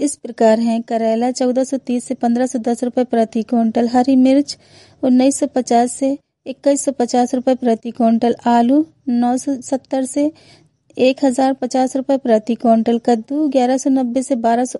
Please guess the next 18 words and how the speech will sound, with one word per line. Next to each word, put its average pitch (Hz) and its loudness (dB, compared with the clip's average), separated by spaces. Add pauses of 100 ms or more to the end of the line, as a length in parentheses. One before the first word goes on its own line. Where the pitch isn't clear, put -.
अस्सी 269 0
रुपये 269 2
प्रति 233 -2
क्विंटल, 233 0 (100)
अदरक 247 0 (680)
पचासी 262 2
सौ 269 0
से 277 -2
सतासी 247 2
सौ 262 4
रुपये 269 4
प्रति 233 0
क्विंटल, 240 0
लौकी 240 0 (380)
एक 269 -4
हज़ार 277 2
पचास 269 2
से 311 2